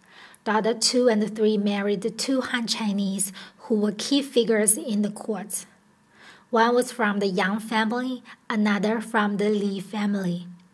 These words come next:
The son-in-law of Du Guxing from the Yang family replaced the current royal family and established the Sui dynasty.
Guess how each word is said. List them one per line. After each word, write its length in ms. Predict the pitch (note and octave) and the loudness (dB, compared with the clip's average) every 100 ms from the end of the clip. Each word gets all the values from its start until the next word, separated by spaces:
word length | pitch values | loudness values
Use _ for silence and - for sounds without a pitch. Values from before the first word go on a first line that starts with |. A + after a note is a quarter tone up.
| _ _ _ _ _ _ _ _ _ _ _ | _ _ _ _ _ _ _ _ _ _ _
The 140 | B3+ B3 | 4 4
son-in-law 760 | - C4 D#4 E4 D4 A#3+ A#3 | 4 4 2 0 0 0 0
of 160 | G#3 A3 | 0 2
Du 120 | G#3 | 0
Guxing 520 | G#3+ A3 - A3+ A3 | 2 2 2 2 -2
from 240 | A3+ G3+ | -2 -2
the 80 | G3+ | 0
Yang 320 | F#3+ F#3+ G3 G#3 | 0 -2 -2 -4
family 540 | A#3+ A3 A#3 A#3+ A#3+ - - | -2 0 0 -4 -6 -12 0
replaced 500 | A3+ A3 - A3 A3 | 2 2 2 2 2
the 80 | B3 | 0
current 360 | - B3+ B3+ A#3 | 0 2 2 -2
royal 340 | G#3 G3+ G#3 | -2 0 0
family 640 | G#3 G#3 G3+ G3+ A3 A3+ - | -2 -2 -2 0 0 -2 -4
and 200 | A3 G#3 | -2 0
established 760 | G#3 G#3 A3 G#3+ G#3 G#3 G#3 - | 0 -2 -2 -2 0 0 -2 -4
the 100 | A3 | -2
Sui 400 | - - G3 G3 | -2 -2 -2 -2
dynasty. 840 | G3 G3+ G3+ F#3+ F3+ - F3+ F3+ | -2 -4 -4 -4 -6 -4 -4 -4